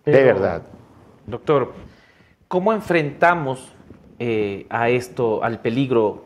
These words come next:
Speaker 2: que estamos, eh, al que estamos sometidos cuando sucede este tipo de cosas? Es decir, como decíamos hace unos momentos, el ambiente ciudadano, el temor ciudadano que existe ahora mismo,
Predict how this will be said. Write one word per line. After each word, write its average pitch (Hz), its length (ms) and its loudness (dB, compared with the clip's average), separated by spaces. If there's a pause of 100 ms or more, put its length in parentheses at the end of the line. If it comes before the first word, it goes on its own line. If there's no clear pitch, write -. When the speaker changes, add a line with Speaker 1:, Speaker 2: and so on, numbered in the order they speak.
Speaker 2:
que - 100 -6
estamos, 104 640 -4 (100)
eh, 92 380 -8
al 98 100 -10
que 98 60 -18
estamos 107 640 -4 (320)
sometidos 120 800 -4 (440)
cuando 123 340 2
sucede 127 420 0
este 117 200 -4
tipo 101 340 -8
de 98 140 -4
cosas? 98 340 -6
Es 113 120 -2
decir, 117 300 -6
como 110 200 -4
decíamos 113 400 -4
hace 110 160 -8
unos 113 260 -4
momentos, 107 480 -4
el 98 80 -2
ambiente 117 540 -2
ciudadano, 98 500 -2
el 90 100 -10
temor 127 380 0
ciudadano 101 460 -4
que - 80 -12
existe - 360 -8
ahora 101 180 0
mismo, 101 360 -8